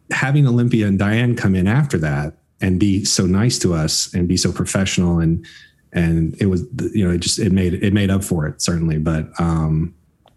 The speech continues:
but yeah, it was, it was one of those things. Uh, and I don't wanna say her name. I'm not trying, I don't wanna be negative, even though she was really mean to us for, <laughs> for a couple of weeks. But, um, but yeah,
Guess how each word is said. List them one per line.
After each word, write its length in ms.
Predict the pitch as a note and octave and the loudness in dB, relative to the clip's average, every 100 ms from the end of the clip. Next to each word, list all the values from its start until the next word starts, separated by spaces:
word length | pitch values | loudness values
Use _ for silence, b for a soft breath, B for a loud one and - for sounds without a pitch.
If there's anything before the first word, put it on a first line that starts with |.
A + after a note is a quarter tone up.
| _ - - _ _ - - | _ -20 -20 _ _ -18 -4
but 120 | G2 | -2
yeah, 220 | F#2 F#2 | 0 0
it 100 | F2 | 0
was, 400 | F2+ F#2 F#2+ - | 0 0 -2 -2
it 60 | A2+ | -2
was 160 | G#2 G2+ | 0 2
one 140 | G2+ | 2
of 40 | |
those 220 | F2+ F2 - | 2 -2 0
things. 400 | F2+ E2+ E2+ - | 0 0 -2 -6
Uh, 320 | E2 E2 D#2 - | -4 -4 -4 -2
and 100 | G#2+ | 0
I 60 | A2+ | 0
don't 100 | A#2 | 2
wanna 140 | G2+ | 2
say 160 | G2 F#2+ | 0 0
her 100 | F#2 | 2
name. 240 | F2+ F2+ | 2 2
I'm 80 | F2+ | 0
not 140 | F2 | 0
trying, 180 | E2 F#2 | -2 -2
I 60 | F#2 | 0
don't 80 | F2+ | 0
wanna 120 | F2 | 0
be 120 | E2+ | 2
negative, 400 | E2+ E2+ E2 D#2+ | 2 0 0 0
even 180 | E2+ E2+ | 0 0
though 120 | E2 | 0
she 200 | D#2+ F2 | 0 2
was 140 | E2 | 2
really 260 | E2 E2+ D#2+ | 2 2 0
mean 180 | D#2 D#2 | 0 0
to 120 | E2 | -2
us 100 | D2 | -6
for, 400 | - D#2+ F#2+ C#3 _ | -4 -2 -2 -4 _
<laughs> 60 | - | -14
for 460 | - - - - | -8 -2 0 2
a 80 | E3+ | 2
couple 240 | G#2+ G2+ | 0 0
of 60 | F#2 | 0
weeks. 320 | F#2 F2+ E2+ - | 2 0 -2 -2
But, 340 | F#2 F#2 - | -2 -2 -2
um, 480 | F#2+ F2 F2 E2+ F#2 - _ - _ _ | -2 0 2 0 -2 -10 _ -20 _ _
but 160 | G#2 G2+ | 0 2
yeah, 320 | G#2 F2+ | 0 0